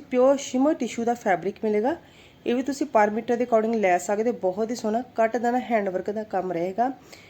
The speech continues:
ਅਗਲੇ ਜਿਹੜੇ ਸੂਟ ਹੋਣਗੇ, ਪਿਓਰ ਕਰੇਪ ਦਾ ਸੂਟ ਹੋਏਗਾ, ਬਹੁਤ ਹੀ ਸੋਹਣਾ ਪ੍ਰਿੰਟ ਰਹੇਗਾ, ਵਿਦੋਜ਼ ਦੇ ਉੱਪਰ ਐਮਬੋਡਰੀ ਰਹੇਗੀ। ਬਾਟਮ ਪਿਓਰ ਕਰੇਪ ਦੀ ਪਲੇਨ ਬਾਟਮ ਹੋਏਗੀ।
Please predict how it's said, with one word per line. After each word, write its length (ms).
ਅਗਲੇ 260
ਜਿਹੜੇ 160
ਸੂਟ 260
ਹੋਣਗੇ, 280
ਪਿਓਰ 300
ਕਰੇਪ 320
ਦਾ 100
ਸੂਟ 280
ਹੋਏਗਾ, 280
ਬਹੁਤ 320
ਹੀ 60
ਸੋਹਣਾ 280
ਪ੍ਰਿੰਟ 360
ਰਹੇਗਾ, 260
ਵਿਦੋਜ਼ 380
ਦੇ 60
ਉੱਪਰ 300
ਐਮਬੋਡਰੀ 520
ਰਹੇਗੀ। 360
ਬਾਟਮ 420
ਪਿਓਰ 360
ਕਰੇਪ 300
ਦੀ 160
ਪਲੇਨ 400
ਬਾਟਮ 320
ਹੋਏਗੀ। 420